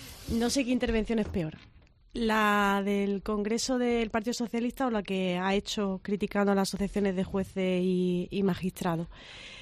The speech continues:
A mí me da vergüenza que una vicepresidenta del gobierno, y lo digo con, con todo los respetos, pero como ella también ha dicho que, que le da vergüenza la, la resolución de una, de una magistrada, eh, me da vergüenza que tenga que pronunciarse en esos términos. Yo no entro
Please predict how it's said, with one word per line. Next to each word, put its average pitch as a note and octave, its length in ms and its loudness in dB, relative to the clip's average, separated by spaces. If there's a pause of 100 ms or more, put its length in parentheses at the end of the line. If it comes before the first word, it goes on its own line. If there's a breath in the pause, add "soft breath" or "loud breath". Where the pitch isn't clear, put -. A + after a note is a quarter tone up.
(500 loud breath)
A B3 100 2
mí A3 160 6
me B3+ 140 6
da A3+ 100 4
vergüenza A3+ 560 2 (320)
que A3+ 160 2
una G#3+ 380 2
vicepresidenta G3 760 -2
del G#3 120 0
gobierno, G3+ 440 0
y G3 80 0
lo E3+ 100 0
digo F3+ 200 0
con, F3 540 -2 (200)
con G#3 180 2
todo G3+ 120 4
los G#3+ 120 4
respetos, A3+ 400 0
pero G3 160 0
como F#3 260 0
ella F#3 180 2
también F#3+ 260 2
ha F#3 60 2
dicho F#3+ 320 -2
que, F3+ 220 -4
que F#3 100 -6
le F#3 80 0
da F3 100 -2
vergüenza F#3 460 0
la, F3 560 0
la G#3+ 100 -2
resolución F#3+ 540 0
de F#3 80 2
una, F3 400 2
de F#3+ 80 -2
una F#3+ 100 4
magistrada, F#3 560 0 (640 loud breath)
eh, A3+ 220 4
me G#3 100 6
da F#3+ 80 4
vergüenza G#3 400 2
que G3+ 100 -2
tenga G3 220 0
que F#3 80 -2
pronunciarse F#3+ 540 0
en F#3+ 60 2
esos F3 200 -2
términos. D#3+ 460 -6 (220)
Yo A3+ 180 4
no B3 160 6
entro B3+ 400 2